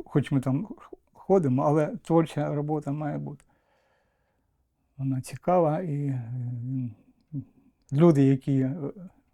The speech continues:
можуть це робити, вони, ну, їм добре, вони щасливі.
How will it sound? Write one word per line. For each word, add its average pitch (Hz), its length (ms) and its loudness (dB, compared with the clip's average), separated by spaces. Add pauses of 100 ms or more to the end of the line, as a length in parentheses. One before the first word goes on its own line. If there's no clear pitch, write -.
(440)
можуть 139 460 4
це 123 160 -6
робити, 185 680 0 (300)
вони, 160 380 -4 (360)
ну, 135 220 -4 (460)
їм 139 240 0
добре, 110 360 -2 (440)
вони 135 180 0
щасливі. 107 520 -8